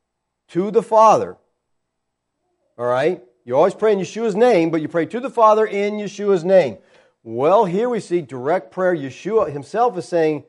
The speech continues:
"If you ask me anything in my name, I'll do it."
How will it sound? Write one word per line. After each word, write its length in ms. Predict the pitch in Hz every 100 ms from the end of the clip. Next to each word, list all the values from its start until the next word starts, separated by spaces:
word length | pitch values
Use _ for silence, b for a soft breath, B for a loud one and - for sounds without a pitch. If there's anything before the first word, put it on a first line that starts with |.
| _ _ -
"If 160 | 139
you 140 | 151 165
ask 220 | 165 156
me 440 | 123 180 247 110 _ _ _ _ _ _ _ _
anything 420 | 165 165 117 98 _ _ _ _ _ _ _ _ _ _ _ _
in 60 | 110
my 180 | 123 147
name, 160 | 143
I'll 120 | 147 151
do 160 | 220
it." 140 | 165